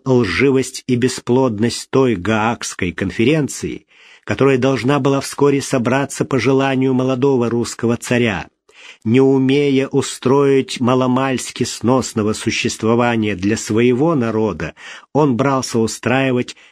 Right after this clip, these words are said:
дела мира. В основу своего нового романа Толстой, несколько закрасив, положил действительное происшествие из своей личной жизни. Так же, как Нехлюдов, он в молодости вступил в связь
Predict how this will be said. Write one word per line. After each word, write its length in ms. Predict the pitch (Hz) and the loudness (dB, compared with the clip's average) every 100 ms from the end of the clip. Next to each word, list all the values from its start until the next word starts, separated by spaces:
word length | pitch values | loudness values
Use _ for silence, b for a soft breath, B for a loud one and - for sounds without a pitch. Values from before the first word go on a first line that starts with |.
| b | b
дела 420 | 85 107 110 117 123 | -6 0 2 2 2
мира. 640 | 101 120 127 104 92 71 _ - | 2 2 2 0 -4 -6 _ -6
В 100 | 92 | -2
основу 460 | 151 - 220 214 180 | -2 2 2 2 0
своего 420 | - 135 135 135 | 0 2 2 2
нового 520 | 127 139 120 101 104 | 0 0 0 -2 0
романа 440 | 101 143 196 139 | 0 2 2 0
Толстой, 680 | - 104 107 - 196 202 - - | -2 -4 -4 0 2 2 -2 -2
несколько 600 | 117 175 180 117 101 92 | 0 0 0 -4 -2 -6
закрасив, 840 | 90 - 117 180 175 170 160 - _ _ _ | -6 -4 0 0 0 -2 -4 -8 _ _ _
положил 440 | 123 143 156 220 196 | 0 2 4 2 2
действительное 920 | 104 170 175 - 170 160 113 110 101 | 0 -2 -2 -2 -2 0 0 2 0
происшествие 920 | - 101 85 - 180 202 - 165 170 | -2 -2 -2 0 0 0 0 0 0
из 260 | 170 143 - | -2 -6 -6
своей 540 | - 120 165 185 170 - | -2 0 2 2 0 0
личной 540 | 127 131 - 95 92 | 0 2 -2 -6 -6
жизни. 540 | 98 113 80 - - _ _ b b b b b _ | 0 0 -2 -8 -20 _ _ b b b b b _
Так 260 | 143 135 104 | 0 0 2
же, 140 | 123 | 0
как 260 | 117 98 107 | 0 -2 -2
Нехлюдов, 680 | 107 151 196 143 82 - - | 0 2 2 2 -2 -8 0
он 240 | 160 165 | 2 2
в 140 | 120 | 0
молодости 760 | 160 160 151 147 143 151 - 143 | 0 2 2 2 0 -2 -2 -4
вступил 540 | - - 147 - 196 | -4 -4 -2 2 2
в 100 | 147 | 0
связь 640 | - - 98 120 123 - | -8 -4 0 0 -2 -6